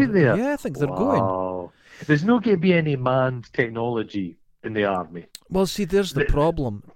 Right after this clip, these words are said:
Speaker 1: It's
Speaker 2: Mm-hmm.
Speaker 1: the, the, the, the weakest part of a modern plane's the pilot.
Speaker 2: Yeah.
Speaker 1: And
Speaker 2: They
Speaker 1: if you
Speaker 2: get,
Speaker 1: can
Speaker 2: yeah.
Speaker 1: take that out, then you've got
Speaker 2: Yeah.
Speaker 1: a much better aircraft. And it's like,
Speaker 2: Mm.
Speaker 1: it's just
Speaker 2: Aye,
Speaker 1: gonna
Speaker 2: 'cause it can
Speaker 1: happen.
Speaker 2: go faster, 'cause the pilot
Speaker 1: Yep.
Speaker 2: tends to pass out and stuff.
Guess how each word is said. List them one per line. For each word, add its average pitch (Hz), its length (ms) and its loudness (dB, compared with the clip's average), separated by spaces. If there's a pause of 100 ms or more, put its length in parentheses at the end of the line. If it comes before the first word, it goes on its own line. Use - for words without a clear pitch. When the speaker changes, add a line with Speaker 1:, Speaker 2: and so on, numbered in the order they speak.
Speaker 1:
It's - 340 -10
Speaker 2:
Mm-hmm. 123 220 -8
Speaker 1:
the, 143 140 -2
the, 139 340 -10
the, 143 280 -4 (200)
the 131 140 -8
weakest 151 460 -6
part 139 260 -4
of 117 180 -10
a 110 160 -4
modern 113 400 -6
plane's 139 380 -4
the 110 60 -8
pilot. 160 400 -8 (680)
Speaker 2:
Yeah. 117 280 2 (340)
Speaker 1:
And 139 440 0
Speaker 2:
They 139 120 0
Speaker 1:
if 127 80 -2
you 135 80 6
Speaker 2:
get, 127 60 4
Speaker 1:
can 143 180 -2
Speaker 2:
yeah. 120 140 6
Speaker 1:
take 104 80 -2
that 117 220 -2
out, 160 260 0 (100)
then 131 240 -4
you've 151 160 -4
got 127 200 -4
Speaker 2:
Yeah. 117 140 4
Speaker 1:
a 117 40 0
much 127 260 -4
better 123 260 -2
aircraft. 135 580 -6
And 123 80 -6
it's 113 180 -10
like, 131 260 -4 (180)
Speaker 2:
Mm. 101 160 -14 (120)
Speaker 1:
it's - 120 -18
just 156 220 -10
Speaker 2:
Aye, 135 120 4
Speaker 1:
gonna 117 140 -4
Speaker 2:
'cause 123 80 -2
it 117 80 -4
can 120 100 -2
Speaker 1:
happen. 110 40 -4
Speaker 2:
go 113 160 0
faster, 127 480 -2
'cause 135 160 0
the 139 60 -4
pilot 190 220 0
Speaker 1:
Yep. 139 180 0
Speaker 2:
tends 110 240 -6
to 123 80 -18
pass 104 340 -2
out 117 100 2
and 104 200 -4
stuff. - 340 -4